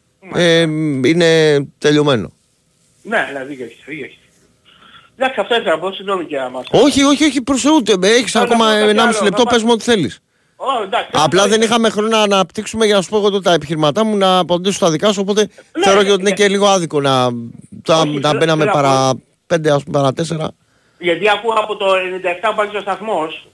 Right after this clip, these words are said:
Speaker 1: που
Speaker 2: Εντάξει.
Speaker 1: δούλευα έξω, α, τότε,
Speaker 2: Ε,
Speaker 1: τέλος
Speaker 2: οπότε,
Speaker 1: πάντων.
Speaker 2: α-, αφού ξέρεις και με ακού-, και λες ότι ακούς, ξέρεις ποιες είναι οι απόψεις μου, δεν, ε, δεν έχω
Speaker 1: Ε,
Speaker 2: κρύψει ποτέ
Speaker 1: όχι,
Speaker 2: κάτι.
Speaker 1: ξέρω, είχα απαντάγατε. Δεν θα απαντάγατε μόνο λεκτικά και απλά θα τελειώνω. Γι' αυτό ήθελα κάποια στιγμή να,
Speaker 2: Ναι.
Speaker 1: να πω κάποια πράγματα.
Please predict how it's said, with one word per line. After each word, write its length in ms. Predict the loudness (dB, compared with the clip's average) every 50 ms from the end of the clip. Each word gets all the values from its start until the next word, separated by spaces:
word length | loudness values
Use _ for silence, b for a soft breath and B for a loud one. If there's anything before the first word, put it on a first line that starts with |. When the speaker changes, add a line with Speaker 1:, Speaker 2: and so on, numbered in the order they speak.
| _
Speaker 1:
που 240 | -14 -12 -12 -4 -2 0
Speaker 2:
Εντάξει. 200 | 2 2 2 2
Speaker 1:
δούλευα 300 | 2 0 0 0 0 0
έξω, 220 | -2 -4 -8 -12 -12
α, 360 | -14 -14 -14 -12 -12 -10 -8
τότε, 200 | -6 -8 -8 -4
Speaker 2:
Ε, 40 | -2
Speaker 1:
τέλος 220 | 0 2 2 2
Speaker 2:
οπότε, 280 | 2 2 2 2 2 2
Speaker 1:
πάντων. 160 | 0 0 0 0
Speaker 2:
α-, 60 | 0 0
αφού 240 | 0 0 0 -2
ξέρεις 240 | -2 -2 -2 -2 0
και 100 | 0 2
με 100 | 2 4
ακού-, 280 | 2 2 0 -2 -4 -4
και 140 | -2 0 0
λες 180 | 0 0 0
ότι 160 | 0 0 2
ακούς, 200 | 2 2 0 -2 -4
ξέρεις 220 | -2 0 0 0 0
ποιες 160 | -2 -4 -2
είναι 120 | 0 0
οι 40 | 2
απόψεις 300 | 0 0 0 -2 -4 -4
μου, 80 | -2 -2
δεν, 180 | 0 2 2 2
ε, 300 | 4 4 4 4 2 2
δεν 200 | 2 2 2 2
έχω 180 | 2 2 2
Speaker 1:
Ε, 100 | 0 0
Speaker 2:
κρύψει 220 | 0 0 -2 -2 0
ποτέ 120 | 0 0 2
Speaker 1:
όχι, 80 | 2
Speaker 2:
κάτι. 280 | 2 2 0 0 0 -2
Speaker 1:
ξέρω, 240 | -2 0 0 0 0 0
είχα 280 | -2 -2 0 0 -2
απαντάγατε. 760 | -2 0 -2 -2 0 0 -2 -2 -2 -6 -8 -12 -18 -20 -20 -20
Δεν 80 | -16 -14
θα 60 | -12
απαντάγατε 360 | -12 -10 -8 -6 -6 -6 -6 -6
μόνο 160 | -6 -6 -6
λεκτικά 380 | -8 -8 -12 -14 -14 -12 -12 -10
και 100 | -10 -12
απλά 180 | -12 -10 -12
θα 80 | -12 -12
τελειώνω. 340 | -14 -16 -16 -16 -14 -14 -12
Γι' 100 | -10 -10
αυτό 200 | -10 -8 -8 -8
ήθελα 280 | -8 -8 -8 -8 -10 -10
κάποια 240 | -10 -12 -14 -16 -18
στιγμή 280 | -16 -14 -12 -12 -6 -2
να, 60 | 0
Speaker 2:
Ναι. 180 | 2 2 2 2
Speaker 1:
να 240 | 0 -4 -10 -14 -16
πω 160 | -16 -18 -20 -20
κάποια 160 | -18 -16 -14
πράγματα. 320 | -14 -14 -14 -14 -16 -18